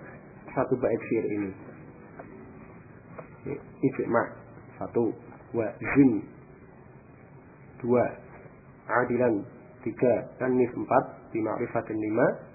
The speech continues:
ya. Rakib enam, wa zid ujmatan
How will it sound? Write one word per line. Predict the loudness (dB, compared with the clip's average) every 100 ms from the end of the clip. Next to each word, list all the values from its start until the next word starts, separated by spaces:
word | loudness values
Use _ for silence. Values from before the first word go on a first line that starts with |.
| -20 -20 -20 -20 -20 -20 -20 -20 -16 -14 -12 -14 -14 -16 -18 -20 -20 -20 -20 -20 -20 -20 -14 -10
ya. | -8 -6 -8 -12 -20 -18 -6 -6 -6 -14 -20 -20 -20 -20 -20 0
Rakib | 4 4 4 4 2 -16 -20 -20 -20 -20 -16 -4
enam, | 4 8 8 6 -2 -14 -16 -18 -20 -20 -20 -16 -4
wa | 0 0
zid | 2 6 6 4 -18 -20 -20 -20 -20 -20 -20 -14 -14 -10 2
ujmatan | 2 2 0 2 4 4 4